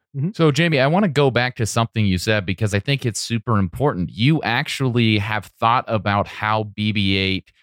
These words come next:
Speaker 2: should respond and have found the best and a,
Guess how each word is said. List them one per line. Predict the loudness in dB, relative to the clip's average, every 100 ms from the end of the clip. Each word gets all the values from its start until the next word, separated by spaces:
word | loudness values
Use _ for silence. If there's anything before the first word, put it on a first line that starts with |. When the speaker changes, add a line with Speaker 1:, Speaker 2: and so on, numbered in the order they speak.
| _
Speaker 2:
should | -2 2 2
respond | 2 -2 0 2 2 2
and | 0 -2
have | -2
found | -2 -2 0
the | 0
best | 0 0 -2 -4 -16 _ -6
and | -4 -2
a, | -4